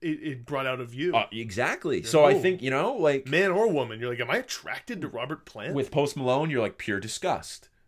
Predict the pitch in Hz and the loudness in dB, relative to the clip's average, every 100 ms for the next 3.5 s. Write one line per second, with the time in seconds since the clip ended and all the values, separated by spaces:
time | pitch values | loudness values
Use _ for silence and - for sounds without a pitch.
0 | _ 95 104 90 110 - 151 170 165 120 | _ -4 -4 0 0 0 -2 -6 -4 -2
1 | 110 107 101 101 - - 98 123 127 123 | 0 2 0 0 -6 -14 -8 -4 -2 -2
2 | 120 113 113 113 110 120 127 123 139 131 | -2 -2 -4 -4 -2 -2 -2 -4 -8 -2
3 | 127 127 131 135 131 | 0 0 -2 -6 -8